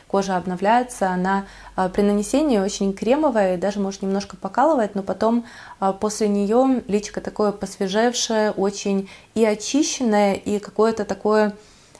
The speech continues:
э, сияющий, тон кожи равномерный. Оставлю вам ссылочку внизу,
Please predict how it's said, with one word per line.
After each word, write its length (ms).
э, 160
сияющий, 880
тон 340
кожи 340
равномерный. 580
Оставлю 320
вам 160
ссылочку 440
внизу, 420